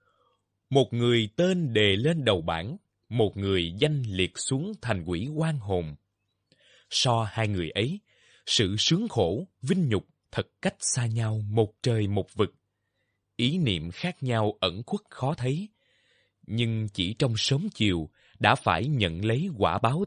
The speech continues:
tương ứng. Thật đáng sợ thay. Hai anh em ở Nam Xương.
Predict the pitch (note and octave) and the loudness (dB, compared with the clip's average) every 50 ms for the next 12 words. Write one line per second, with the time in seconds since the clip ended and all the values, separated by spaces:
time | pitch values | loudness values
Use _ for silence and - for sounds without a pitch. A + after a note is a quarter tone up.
0 | - - D3+ A#2+ A2 G#2 - A#2 A#2+ C#3 E3+ A3 _ _ _ _ _ _ _ _ | -2 0 0 0 0 0 -2 -2 -2 -2 -4 -6 _ _ _ _ _ _ _ _
1 | _ _ _ _ - - G#2+ G2 - _ _ - - G#2+ G2 A#2+ C#3 F#3 F3 - | _ _ _ _ -8 -4 -4 -4 -4 _ _ -8 -2 -2 -2 -2 -2 -2 -2 -2
2 | - - F#2 D#2+ D2 E2 E2+ - G2+ G#2+ G#2+ F#2+ - _ _ _ _ _ _ _ | 0 0 0 0 0 -4 -8 -8 -6 -4 -4 -6 -8 _ _ _ _ _ _ _
3 | _ _ _ _ _ _ _ _ _ _ _ _ _ _ _ _ _ _ _ _ | _ _ _ _ _ _ _ _ _ _ _ _ _ _ _ _ _ _ _ _
4 | _ _ _ _ _ _ _ _ _ _ _ _ _ - - D3+ D#3 D3+ D3+ - | _ _ _ _ _ _ _ _ _ _ _ _ _ -6 0 2 4 4 4 2
5 | C#3 C#3 C#3+ - C#3 C#3 C3+ C3+ C3 C3 - - - F2+ E2 E2 F#2+ B2 C#3+ C#3+ | 2 0 0 0 2 2 2 2 0 -4 -4 0 0 0 2 0 -2 -2 0 2
6 | C#3 B2+ A#2 G#2+ - - - B2 A#2 G#2+ | 2 2 0 0 -2 0 0 0 0 -2